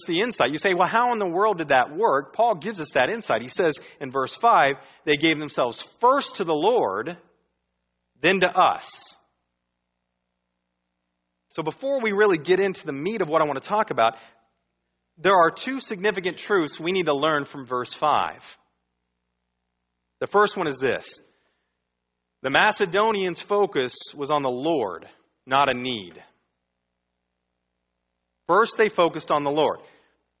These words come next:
If you ever get the chance to go to the Philippines with Remy Kingsling, and, and Tim's smiling 'cause he knows where I'm going with this, Remy tells you you have to be very, very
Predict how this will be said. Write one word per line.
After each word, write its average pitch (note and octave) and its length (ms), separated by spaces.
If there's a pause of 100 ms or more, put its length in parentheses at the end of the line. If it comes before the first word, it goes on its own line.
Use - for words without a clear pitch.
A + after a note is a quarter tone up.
If E3 120
you E3+ 120
ever B3+ 180
get A3+ 160
the F#3+ 60
chance F#3+ 500
to E3+ 80
go D#3+ 240
to E3+ 140
the C3 100
Philippines F#3+ 800
with A#2+ 180
Remy C#3+ 220
Kingsling, D#3 520
and, G#2 180
and A#2 340 (360)
Tim's F#3+ 260
smiling E3+ 320
'cause D3 100
he B2 60
knows C#3 240
where C#3+ 100
I'm C3+ 140
going C#3 260
with G#2 120
this, G#2+ 260 (1200)
Remy G#3 300
tells A3 260
you G3 100
you E3+ 60
have F#3+ 200
to F3+ 80
be F3 140
very, F#3+ 440
very D3+ 540